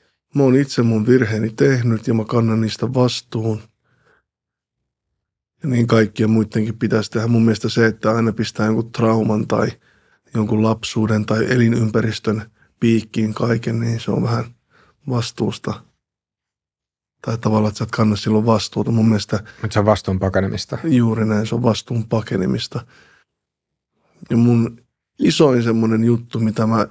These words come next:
Speaker 1: itse haluan aina sanoa kaikille, että se on vaan niin kuin, se on vaan siitä itsestä kiinni, että – mitä haluaa. Jos sä haluat jotain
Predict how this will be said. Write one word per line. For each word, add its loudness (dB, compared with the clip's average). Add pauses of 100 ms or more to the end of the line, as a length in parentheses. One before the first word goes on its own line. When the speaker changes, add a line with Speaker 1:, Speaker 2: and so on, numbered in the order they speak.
(160)
Speaker 1:
itse 2
haluan 0
aina 2
sanoa 2
kaikille, -4
että -8
se 0
on 2
vaan 4
niin 2
kuin, 0 (600)
se -12
on 0
vaan 4
siitä 2 (320)
itsestä -2
kiinni, 2
että – -8 (1200)
mitä 0
haluaa. 0
Jos -2
sä 0
haluat 4
jotain 0